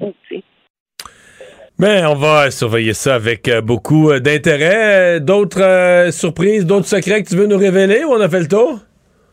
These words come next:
Speaker 1: Euh, je vous dirais de, comment je vous,
Speaker 2: Oh.
Speaker 1: attachez votre sucre, parce que Paul Piché, on l'aura jamais entendu comme ça. Euh, je vous le dis, il y a dix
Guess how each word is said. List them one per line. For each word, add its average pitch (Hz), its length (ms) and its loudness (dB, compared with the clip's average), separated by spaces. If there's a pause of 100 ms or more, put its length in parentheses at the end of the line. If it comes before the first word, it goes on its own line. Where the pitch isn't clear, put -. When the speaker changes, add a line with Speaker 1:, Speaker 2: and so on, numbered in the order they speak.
(280)
Speaker 1:
Euh, 339 600 -2
je 233 60 -18
vous 269 120 -10
dirais 320 420 -4
de, 302 480 0 (220)
comment 381 220 -6
je 254 60 -16
vous, 247 60 -8 (100)
Speaker 2:
Oh. 262 60 0
Speaker 1:
attachez 453 400 -4
votre 254 180 -4 (120)
sucre, 226 140 -10
parce 247 200 -4
que 254 100 -2
Paul 392 180 -4 (100)
Piché, 302 360 -6
on 269 80 -2
l'aura 214 360 -2 (100)
jamais 269 300 -4
entendu 180 480 -8
comme 180 200 -6 (160)
ça. 240 200 2 (120)
Euh, 190 340 0
je 190 60 -18
vous 208 60 -10
le 214 60 -12 (120)
dis, 277 240 0
il 202 60 -10
y 208 60 0
a 202 60 -2
dix 196 300 -8